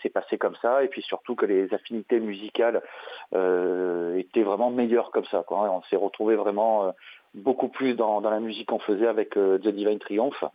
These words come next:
donc c'est le, c'est le nom de notre dernier album studio, que, que dans les albums d'avant. Après, moi, je, je renie pas, comme je t'ai dit en off, je renie pas du tout le, le, le passé,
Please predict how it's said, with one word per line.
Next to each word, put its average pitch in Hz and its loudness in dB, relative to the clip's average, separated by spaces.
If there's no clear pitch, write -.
donc 92 -8
c'est 92 2
le, 87 2
c'est 85 0
le 90 0
nom 98 0
de 95 -4
notre 87 -4
dernier 95 0
album 95 0
studio, 120 0
que, 113 6
que 123 2
dans 113 2
les 113 0
albums 107 2
d'avant. 107 0
Après, - 0
moi, 101 2
je, 92 2
je 92 -4
renie 92 -4
pas, 113 2
comme 98 -2
je - -16
t'ai 98 2
dit 98 0
en 101 6
off, 131 0
je - 0
renie 101 0
pas 123 2
du 123 -6
tout 127 2
le, 107 8
le, 101 8
le 107 4
passé, - 0